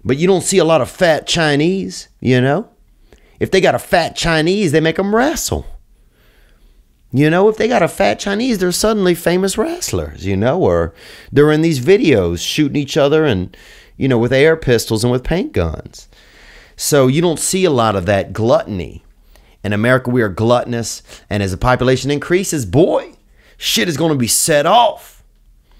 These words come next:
You're gonna see a couple of mooks out in the street, couple brothers out there beating each other down for a couple sticks of celery.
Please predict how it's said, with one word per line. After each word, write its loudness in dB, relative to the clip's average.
You're 0
gonna 4
see 0
a 2
couple 0
of 4
mooks 2
out 2
in -8
the -4
street, -6
couple -4
brothers 2
out 0
there 2
beating 0
each 0
other 2
down 0
for -4
a -2
couple -6
sticks -2
of -6
celery. -2